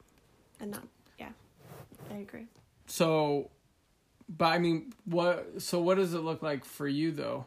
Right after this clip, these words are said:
Speaker 2: as far as, like, you know, losing yourself?
Speaker 1: It's sad.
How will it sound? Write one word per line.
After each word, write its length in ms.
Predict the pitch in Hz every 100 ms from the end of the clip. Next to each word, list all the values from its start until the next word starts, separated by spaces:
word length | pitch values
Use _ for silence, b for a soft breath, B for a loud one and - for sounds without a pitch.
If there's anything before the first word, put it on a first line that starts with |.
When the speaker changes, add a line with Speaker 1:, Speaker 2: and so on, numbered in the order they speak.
| -
Speaker 2:
as 160 | 156 131
far 240 | 156 143
as, 320 | 139 139 135
like, 260 | 143 131 - - _ B B B
you 100 | 165
know, 160 | 151 135
losing 400 | 139 151 143 139
yourself? 500 | 123 - 131 131 - B B B B B B B B B B B B B B B B -
Speaker 1:
It's 220 | - 214 - -
sad. 640 | - - - 202 247 214